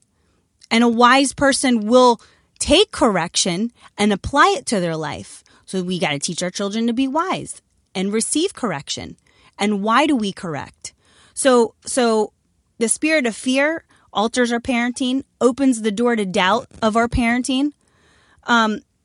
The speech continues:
and it can make you feel isolated. You know, you, I, I'm never gonna have friends again. All I do is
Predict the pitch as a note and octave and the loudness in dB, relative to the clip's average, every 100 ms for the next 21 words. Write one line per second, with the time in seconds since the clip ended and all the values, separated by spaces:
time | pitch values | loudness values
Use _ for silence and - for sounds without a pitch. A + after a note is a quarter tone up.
0 | - _ - C4+ C4+ C4+ - B3 C4+ D4+ | -20 _ -2 2 4 2 2 2 4 6
1 | C#4 C#4+ - D4 - D4+ D4 - - D#4 | 6 4 2 0 2 2 2 2 0 0
2 | F#4+ D4 G#3 D3+ C3+ - _ _ A#3+ B3+ | 0 -2 -2 -4 -8 -14 _ _ 2 2
3 | A3 A3+ A3+ A3 - - A#3 - _ - | 2 2 0 -2 -4 -16 -16 -16 _ -10
4 | - - G#3 A3 A#3+ B3 A#3+ B3 A#3+ A#3 | -10 -6 0 4 4 4 2 2 2 0
5 | G#3 - A3+ A3+ G#3 F3 D3+ - - G#3+ | -2 0 2 2 0 -4 -6 -6 2 4
6 | B3 A#3+ G3 A3+ A3+ G3 E3+ | 6 4 2 2 4 2 -2